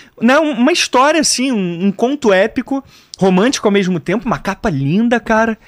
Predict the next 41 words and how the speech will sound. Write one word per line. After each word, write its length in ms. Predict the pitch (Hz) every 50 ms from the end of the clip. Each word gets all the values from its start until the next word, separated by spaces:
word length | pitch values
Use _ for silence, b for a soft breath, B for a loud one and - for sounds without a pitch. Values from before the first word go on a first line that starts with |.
| B B B B B
de 100 | 139 147
um 60 | 139
cavaleiro, 460 | - 165 151 139 139 123 135 175 180
se 80 | - -
eu 40 | 139
não 40 | 143
me 40 |
engano, 440 | 135 160 170 180 170 151 131 117 - -
o 60 | -
cavaleiro 440 | - 156 147 139 131 131 143 147 147
é 160 | 135 131 120
Cavaleiro 400 | - - 139 123 127 131 139 131
de 60 | 127
São 200 | - - 131 113
Jorge, 560 | 92 87 101 123 143 143 135 113 104 101 117 117
não 100 | 277 262
sei, 280 | - - 120 107 104 101
não, 140 | 143 147 -
não, 160 | 147 147 139 B B B B B B
não 100 | 175 180
sei 140 | - 214 196
exatamente, 380 | 175 202 196 - 180 151 - 170
mas 120 | 170 175 202
eu 40 | 214
acho 100 | 226 -
que 60 | 262
ele 120 | 240 202
sai 280 | - - - 233 254 285
do 80 | 269 233
castelo 380 | - 202 170 - - 185 185 185
de 60 | 156
São 200 | - 180 160 139
Jorge, 420 | 110 123 156 202 247 247 220 202 202
em 60 | 170
Lisboa, 600 | 143 127 110 104 127 160 190 220 233 240 233 - B B B B B B
e 80 | 147 143
faz 280 | - - 185 202 190
essa 140 | 180 - 175 -
peregrinação 840 | 180 160 156 147 147 147 147 143 113 104 - - 185 202 214 202
e 40 | 160
tal. 200 | - 190 202 208